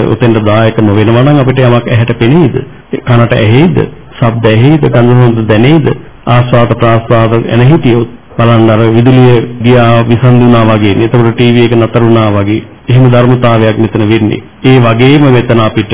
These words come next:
හොඳට බොහොම විවේකී මනසකින් භාවනා යෝගීව යම් දහමක් අවබෝධ කරගන්න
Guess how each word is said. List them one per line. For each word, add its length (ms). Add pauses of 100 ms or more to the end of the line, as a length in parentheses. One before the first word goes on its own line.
(320)
හොඳට 460
බොහොම 320
විවේකී 580
මනසකින් 600 (380)
භාවනා 600
යෝගීව 560 (600)
යම් 240
දහමක් 500
අවබෝධ 440
කරගන්න 460